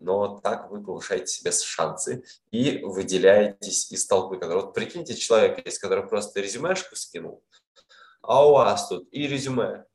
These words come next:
и self-introduction видео, и профессиональное видео, еще кейс, если вы упакуете, вообще огонь.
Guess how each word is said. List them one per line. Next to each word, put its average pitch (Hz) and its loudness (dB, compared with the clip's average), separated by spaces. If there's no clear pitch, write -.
и 127 -6
self-introduction 127 -6
видео, 101 -10
и 110 -12
профессиональное 120 0
видео, 95 -10
еще 117 -6
кейс, - -4
если 101 -6
вы 87 -12
упакуете, 107 -6
вообще 104 -4
огонь. - -6